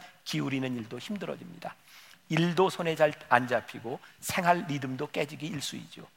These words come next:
어디 그것뿐입니까? 늘 조바심으로 마음을 애태우고 전에 없던 의심병도 생깁니다. 혼자 있을 때보다 지출도 많아지고, 훌쩍 떠나는 혼자만의 여행은 더더군다나 쉽지 않습니다. 그래서 늘 사랑이 끝날 땐 스스로에게 다짐합니다.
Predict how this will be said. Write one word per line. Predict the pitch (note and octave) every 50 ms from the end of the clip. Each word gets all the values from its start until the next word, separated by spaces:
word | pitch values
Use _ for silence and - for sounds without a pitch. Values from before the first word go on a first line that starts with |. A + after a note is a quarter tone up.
| _ - - - -
어디 | A#2+ A#2 B2
그것뿐입니까? | B2 - - B2 C#3 C3+ - C#3+ C3 B2 A#2 A2 G#2 - - D#3+ - - - - - - - - _ -
늘 | D3+ C#3+ F#3 A3+ A#3
조바심으로 | - - - E3 F3 E3 - F#3+ E3 E3 E3 E3
마음을 | D3+ C#3 C3 C3+ C#3 C#3+ D3 D3 C#3+ - -
애태우고 | A#2+ B2+ - - C#3 C3 A#2+ A2 A2+ A#2+ A#2+
전에 | - - C3 A#2+ C3 B2
없던 | A#2 A2+ - - D3+ E3+ - -
의심병도 | F3+ F#3 - - F#3 D#3+ - D3 B2 A#2+ B2+
생깁니다. | - - - - A#2 - - - - - - - - - - - _ _ -
혼자 | G#3+ F#3 E3+ F#3
있을 | E3 D3 - E3 C3
때보다 | - - B2 A2+ A#2 A2+ A#2+ A2
지출도 | - - D#3 - - D3 C3 C3 B2+
많아지고, | A#2 A2+ A2 G#2+ G#2 G#2+ - - - D#3+ - - - - - - _ -
훌쩍 | - - A3 A3+ - - A3+ G3+ - -
떠나는 | F#3 E3 D#3+ D3+ D#3+ D#3
혼자만의 | - - F#3+ E3+ F3 D#3+ D3 C#3+ C3+ C3+ C3+ C#3 -
여행은 | A#2+ A2 A2 G#2+ A2 C#3 E3 - - - - -
더더군다나 | - B2+ A#2+ B2+ B2 A#2 A#2 G#2+ A2 A2 A#2
쉽지 | A#2+ - - D3 - - C#3
않습니다. | B2 A2 - - - - - - - - _ - - - _ -
그래서 | - - B2+ - C#3 B2 A2+
늘 | A#2 D3 G3 E3 A2+ - - - - - - -
사랑이 | - - - - A3 G#3+ G3+ G3 G3+ G3
끝날 | - G#3 F#3+ F3 C#3+ C3
땐 | - E3 D3 C#3+
스스로에게 | - - F3 - G#3+ F#3 D#3 D3+ D3+ D#3+
다짐합니다. | - C3+ C3+ B2 C3+ C3 B2+ B2+ B2 A#2+ - - C3